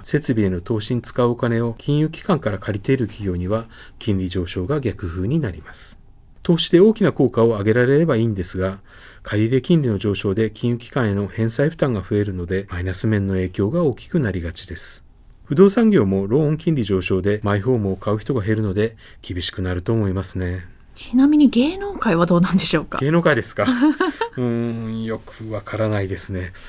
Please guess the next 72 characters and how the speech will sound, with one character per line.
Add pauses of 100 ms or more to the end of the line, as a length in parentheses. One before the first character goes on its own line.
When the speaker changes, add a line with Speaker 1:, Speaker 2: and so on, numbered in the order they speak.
(140)
Speaker 1:
そ
れ
は
レ
イ
ナ
さ
ん
の
方
が
詳
し
い
ん
じ
ゃ
な
い
で
す
か？
Speaker 2:
い
や
ー、
資
金
を
借
り
入
れ
て
工
場
を
建
て
る
と
い
っ
た
業
種
で
は
な
い
の
で、
芸
能
界
は
あ
ま
り
影
響
な
い
で
す
か
ね。
Speaker 1:
そ
う
で
す
よ
ね。